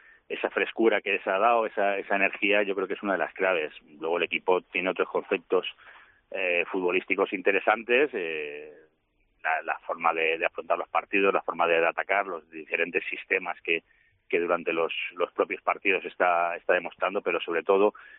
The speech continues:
que yo creo que su mensaje ha, ha calado como, como hace tres años caló el de Baraja y se salvó la categoría, pues yo creo que en este caso se ha salvado también la, la categoría por ese mensaje,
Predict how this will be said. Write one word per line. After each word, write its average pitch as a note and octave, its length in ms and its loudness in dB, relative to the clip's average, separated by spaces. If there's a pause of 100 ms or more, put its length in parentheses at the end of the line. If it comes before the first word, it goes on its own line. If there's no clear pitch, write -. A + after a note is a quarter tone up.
(140)
que G2+ 120 -6
yo E2+ 100 2
creo F2 120 -2
que F2+ 60 -2
su F#2 120 -10
mensaje F2+ 440 -2
ha, D#2+ 420 2
ha G2 140 -4
calado A2 320 2
como, G#2 280 -2
como E2 440 -4
hace F2 160 0
tres F2 240 -2
años G2+ 300 -2 (100)
caló F#2+ 240 2
el F#2 100 -2
de E2+ 80 -2
Baraja F2 400 2
y B2 100 -4
se F2+ 100 -14
salvó D#2+ 240 0
la D#2+ 80 2
categoría, E2 480 0
pues D2+ 120 -12
yo D2 80 -12
creo D2 120 -12
que D#2 80 -6
en D2+ 60 -8
este - 140 -8
caso E2 320 -4 (520)
se G#2 60 4
ha F2+ 40 0
salvado E2+ 580 2
también E2+ 280 -6
la, D#2+ 340 0 (320)
la F#2+ 120 0
categoría F#2 440 -2
por E2 160 -6
ese F#2+ 120 -8
mensaje, F#2+ 380 -4